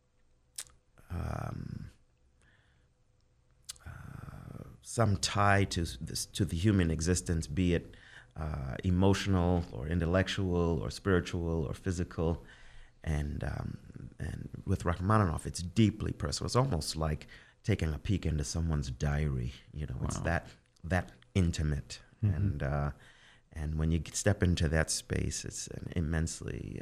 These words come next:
Speaker 1: uh, satisfying.
Speaker 2: Uh, you're gonna make quite a transition here from Rachmaninoff last night, Saturday night. You're going to be doing Gershwin.
Speaker 1: Yeah.
Speaker 2: What a difference.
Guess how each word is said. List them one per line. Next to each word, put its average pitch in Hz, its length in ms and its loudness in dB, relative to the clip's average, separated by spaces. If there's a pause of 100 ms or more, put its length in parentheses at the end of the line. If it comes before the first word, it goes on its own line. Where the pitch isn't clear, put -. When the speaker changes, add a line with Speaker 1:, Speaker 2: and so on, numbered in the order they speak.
Speaker 1:
uh, 50 180 -8 (800)
satisfying. 71 800 -4 (360)
Speaker 2:
Uh, - 80 -8
you're 131 180 0
gonna 160 180 6
make 117 240 6
quite 131 260 2
a 113 80 6
transition 107 840 4
here 101 280 4
from 101 300 0
Rachmaninoff 107 880 4
last 107 340 2
night, 107 280 4
Saturday 104 560 2
night. 107 340 4
You're 98 160 0
going 104 320 4
to - 80 -10
be 101 140 2
doing 98 360 0
Gershwin. 95 600 -2 (640)
Speaker 1:
Yeah. 85 240 -2 (120)
Speaker 2:
What 104 420 4
a 101 80 4
difference. 110 680 2